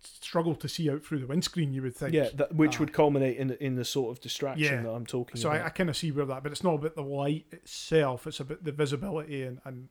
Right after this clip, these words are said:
Speaker 1: whatnot. Right,
Speaker 2: Yeah,
Speaker 1: okay.
Speaker 2: so, i-, yeah, it's, it's, it's not illegal.
Speaker 1: Yeah.
Speaker 2: So that, that was just a nice little short one I put in
Speaker 1: Uh-huh,
Speaker 2: there.
Speaker 1: okay.
Speaker 2: Okay.
Speaker 1: Mm-hmm.
Speaker 2: So, um, back to roads, and this is one we used to cover on the, the website. It's the missing loop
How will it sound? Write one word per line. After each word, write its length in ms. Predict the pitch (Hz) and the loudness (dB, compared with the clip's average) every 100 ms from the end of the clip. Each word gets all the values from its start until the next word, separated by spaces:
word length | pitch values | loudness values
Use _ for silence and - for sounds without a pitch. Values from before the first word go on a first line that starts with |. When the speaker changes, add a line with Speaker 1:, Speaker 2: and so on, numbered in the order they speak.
| _ | _
Speaker 1:
whatnot. 400 | 143 - 127 127 | -12 -10 -10 -8
Right, 180 | 160 156 | -4 2
Speaker 2:
Yeah, 120 | 147 127 | 4 2
Speaker 1:
okay. 100 | 127 - | 0 -10
Speaker 2:
so, 360 | - 147 139 139 _ _ _ _ _ _ _ _ _ 139 | 0 4 4 2 _ _ _ _ _ _ _ _ _ -8
i-, 80 | - | 2
yeah, 240 | 151 151 | 10 10
it's, 240 | 131 139 - | 10 4 2
it's, 360 | 139 - - - | 0 -2 -6 -2
it's 420 | 139 131 - - | -2 0 -4 -4
not 220 | 139 135 117 | 0 0 2
illegal. 460 | 113 117 123 127 _ | 0 0 -2 -4 _
Speaker 1:
Yeah. 120 | - 135 | -4 -2
Speaker 2:
So 280 | - 120 117 - - - | 0 0 0 -6 -20 2
that, 240 | 156 147 | 4 6
that 180 | 151 139 | 6 4
was 120 | 135 | 4
just 160 | 127 123 | -2 0
a 40 | |
nice 260 | 127 123 117 | 2 0 0
little 140 | 123 | -4
short 260 | 117 131 113 | -2 -2 -2
one 100 | 117 | -6
I 40 | 107 | -6
put 180 | 117 | -6
in 60 | - | -2
Speaker 1:
Uh-huh, 220 | 143 139 202 - | 0 0 -2 -6
Speaker 2:
there. 60 | |
Speaker 1:
okay. 140 | 240 180 | -4 -2
Speaker 2:
Okay. 180 | 151 151 _ _ - | -2 -4 _ _ -8
Speaker 1:
Mm-hmm. 180 | 135 196 - - | -4 -4 -6 0
Speaker 2:
So, 320 | - 226 220 | 10 10 10
um, 200 | 196 202 | 4 2
back 280 | 180 - - | 2 0 2
to 120 | - | 4
roads, 460 | 156 117 170 - - - - | 4 6 2 0 -2 -6 -8
and 340 | 156 156 156 151 | 0 2 2 0
this 240 | 214 214 | 0 0
is 100 | 214 | 2
one 160 | 202 180 | 2 2
we 120 | 175 | 2
used 180 | 170 - | 0 -2
to 60 | - | 0
cover 280 | 175 165 | 0 2
on 360 | 165 165 160 151 | 2 2 2 2
the, 440 | 151 151 143 139 - | 4 6 6 4 0
the 80 | 139 | 0
website. 460 | 156 151 120 127 - | 2 2 -2 -4 -6
It's 280 | 147 - - | -8 -8 0
the 240 | 135 139 | 0 2
missing 480 | 131 156 - 135 120 | 2 4 4 0 4
loop 280 | 139 190 | 2 2